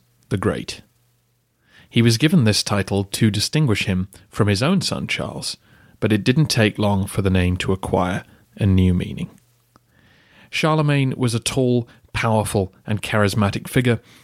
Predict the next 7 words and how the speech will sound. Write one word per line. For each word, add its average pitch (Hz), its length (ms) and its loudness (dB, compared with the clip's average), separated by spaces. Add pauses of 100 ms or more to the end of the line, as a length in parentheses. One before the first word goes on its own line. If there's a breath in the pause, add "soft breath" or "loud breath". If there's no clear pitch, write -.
(160 loud breath)
who 139 160 2
took - 240 -2
naturally 110 640 0 (220 soft breath)
to - 80 -2
life 98 300 2
on 101 120 -2
campaign. 104 640 0